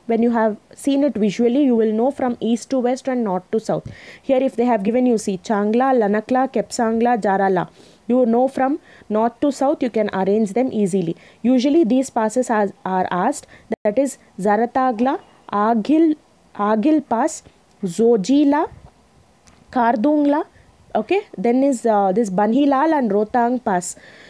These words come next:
These are usually asked for you to arrange them, but all the passes are equally important. North to south, they can give you any passes. So I have covered the important ones here.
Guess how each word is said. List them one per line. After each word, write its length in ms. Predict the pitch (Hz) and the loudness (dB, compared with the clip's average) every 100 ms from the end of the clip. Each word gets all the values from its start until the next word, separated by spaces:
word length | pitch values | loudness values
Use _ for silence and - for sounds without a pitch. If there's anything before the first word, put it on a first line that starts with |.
| - | -4
These 200 | 233 269 | 0 2
are 140 | 277 | 2
usually 420 | 269 269 311 302 302 | 2 0 2 2 2
asked 300 | 262 254 - | 2 0 -2
for 160 | 262 | -2
you 220 | 226 247 - | 2 2 2
to 200 | 262 233 - | 0 0 -4
arrange 440 | 196 214 262 247 | -2 2 2 0
them, 180 | 220 359 415 - | 0 -2 -2 -2
but 260 | 285 320 - _ - | -2 -2 -12 _ -4
all 260 | 240 311 | 0 2
the 100 | 359 | 2
passes 420 | 381 277 254 320 311 | 0 -2 -2 -2 0
are 140 | 247 | 0
equally 440 | 226 - 285 294 | 0 0 0 2
important. 600 | 294 247 240 220 214 370 - - - | 2 0 0 -2 0 -4 -6 -20 -8
North 260 | 220 233 269 | -2 -2 0
to 100 | 349 | -2
south, 260 | 339 330 339 | 0 -2 0
they 100 | 262 | 0
can 220 | 233 220 | 0 0
give 160 | 233 | 0
you 140 | 233 302 | 0 -2
any 240 | 226 220 240 | 0 0 0
passes. 480 | 190 180 - 185 - - - - - | -2 -4 -4 -10 -10 -20 -20 -20 -6
So 160 | 311 | 0
I 180 | 277 254 | 2 2
have 300 | 269 311 320 | 0 -2 -2
covered 420 | 302 294 330 349 - | -2 0 0 0 -2
the 260 | 262 285 359 - - - - | -2 0 -2 -8 -20 -20 -6
important 640 | 247 247 285 294 294 330 | 0 2 2 0 0 0
ones 280 | 277 233 247 | 0 0 -2
here. 260 | - 254 | -2 -2